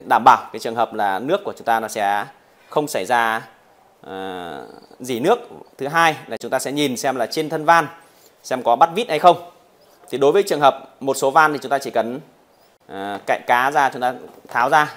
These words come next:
Nhưng, à, chúng ta sẽ phải quan sát, à, chi tiết xem cái van này là có bắt vít ở đâu không.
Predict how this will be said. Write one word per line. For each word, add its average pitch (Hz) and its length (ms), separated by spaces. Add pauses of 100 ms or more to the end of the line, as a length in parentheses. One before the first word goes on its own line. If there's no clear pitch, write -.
Nhưng, 127 260
à, 117 320
chúng 110 120
ta 123 120
sẽ 127 120
phải 104 140
quan 117 140
sát, - 200 (520)
à, - 160
chi 175 120
tiết 226 200 (200)
xem 120 220
cái 113 80
van 127 220
này 110 160
là 92 380
có 101 320
bắt 156 160
vít 208 180
ở - 80
đâu 120 120
không. 131 180